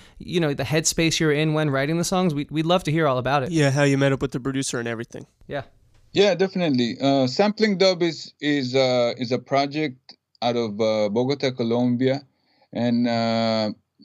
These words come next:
Speaker 3: and this brethren, you know, he's, he's one of, uh, Colombia's, you know, like, best reggae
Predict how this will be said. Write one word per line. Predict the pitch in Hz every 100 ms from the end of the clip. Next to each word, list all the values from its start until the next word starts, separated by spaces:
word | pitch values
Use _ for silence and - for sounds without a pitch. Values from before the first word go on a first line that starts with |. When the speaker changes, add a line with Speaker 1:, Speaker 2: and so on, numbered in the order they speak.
| _ -
Speaker 3:
and | 120 127
this | 147
brethren, | 139 165 147 156 143
you | 127 143
know, | 139
he's, | 131 151 139 131 - - _
he's | - 131 147 -
one | 175
of, | 165 139 131
uh, | 143 139 135 127 120
Colombia's, | - 135 143 143 147 135 - - - _ _
you | - 120
know, | 117 113
like, | 110 107 - _ -
best | 120 127 -
reggae | 117 127 127 120 110